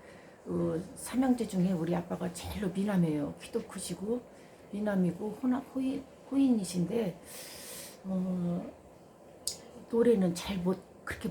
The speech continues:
잘 못하는데 즐기시더라고요, 노래를. 술, 술은 엄청 좋아해갖고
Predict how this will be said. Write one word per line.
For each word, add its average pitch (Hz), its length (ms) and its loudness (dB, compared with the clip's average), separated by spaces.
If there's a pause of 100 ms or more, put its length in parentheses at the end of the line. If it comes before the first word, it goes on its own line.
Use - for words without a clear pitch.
잘 180 180 -2
못하는데 180 560 -2
즐기시더라고요, 156 800 -2
노래를. 160 440 -4 (500)
술, 233 400 -2
술은 240 380 -2
엄청 190 380 2
좋아해갖고 170 680 0